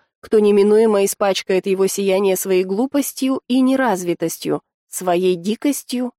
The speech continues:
и уродством. Я задыхалась от его брезгливости, мне хотелось умереть, чтобы не оскорблять его взгляд. Он видел во мне даже не человека, а разумную говорящую собаку, которая обрела хозяина —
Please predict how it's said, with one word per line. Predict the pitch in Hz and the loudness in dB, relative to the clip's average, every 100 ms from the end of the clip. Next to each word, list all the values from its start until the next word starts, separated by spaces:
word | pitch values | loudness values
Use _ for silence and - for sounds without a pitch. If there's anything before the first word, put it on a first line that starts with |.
| _ | _
и | 247 | -2
уродством. | 254 269 226 - - 170 165 - _ _ _ _ _ _ _ _ _ _ _ _ _ - | 0 -2 -4 -6 -4 -4 -4 -8 _ _ _ _ _ _ _ _ _ _ _ _ _ -6
Я | 196 220 220 | 0 2 2
задыхалась | 226 214 254 285 247 196 - | 2 2 0 0 0 0 0
от | 196 | -2
его | 202 202 196 | 0 2 2
брезгливости, | 185 208 190 202 196 185 - 196 180 _ _ - | 2 0 0 0 2 2 0 -2 -2 _ _ -2
мне | 254 277 | 2 2
хотелось | 277 285 294 294 262 | 2 0 2 2 2
умереть, | 302 320 311 240 | 4 4 4 2
чтобы | - - 202 214 | 0 -2 2 4
не | 214 | 2
оскорблять | 202 - 233 208 202 180 | 0 -2 0 0 0 0
его | 202 196 | -2 0
взгляд. | 190 185 214 190 180 _ _ _ _ _ _ _ - | -2 -2 0 0 -2 _ _ _ _ _ _ _ -4
Он | 226 226 | 0 2
видел | 214 226 220 | 2 2 2
во | 208 220 | 2 2
мне | 220 220 | 2 2
даже | 220 214 | 2 2
не | 220 220 | 2 0
человека, | - 226 220 226 311 - 196 - | 0 0 0 0 0 0 -4 -2
а | 190 | -2
разумную | 196 202 202 294 302 285 240 | 0 -2 0 2 4 4 2
говорящую | 226 214 226 233 - 240 | 2 2 2 0 -2 -4
собаку, | - 285 262 277 208 175 | -2 -2 0 0 0 -4
которая | - 185 185 185 | -4 -2 -2 0
обрела | 180 196 190 180 | 0 0 0 -2
хозяина — | 202 196 190 175 165 160 | -2 -2 0 0 0 -2